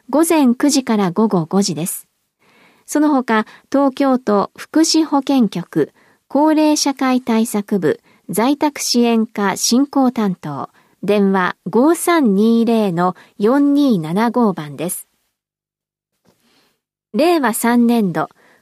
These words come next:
高齢者ヘルシー入浴補助券の交付が始まります。入浴補助券一枚につき、百円で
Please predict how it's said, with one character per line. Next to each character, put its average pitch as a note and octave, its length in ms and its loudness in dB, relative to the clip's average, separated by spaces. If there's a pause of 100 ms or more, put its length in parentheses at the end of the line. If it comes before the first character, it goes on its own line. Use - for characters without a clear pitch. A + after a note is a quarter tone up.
(120)
高 C#4 220 2
齢 C4+ 200 2
者 G3 320 -2
ヘ F#3+ 220 -2
ル D4+ 140 4
シ D#4 300 0
ー - 20 2
入 D4 240 4
浴 C#4+ 260 0
補 B3 220 -2
助 C#4+ 120 0
券 B3+ 320 0
の A3+ 320 0
交 C#4+ 300 2
付 D4 140 -6
が C#4 160 -2
始 G3 280 -2
ま F#3 120 0
り F3 100 -2
ま F3 160 -2
す。 - 180 -12 (1200)
入 C4 180 4
浴 E4 260 2
補 D#4 140 -2
助 D#4+ 160 0
券 A3+ 320 -2 (320)
一 A#3+ 240 0
枚 E4 220 4
に F3+ 100 2
つ - 140 -10
き、 F3+ 260 0 (560)
百 G#3+ 300 -2
円 D4 260 2
で B3 260 0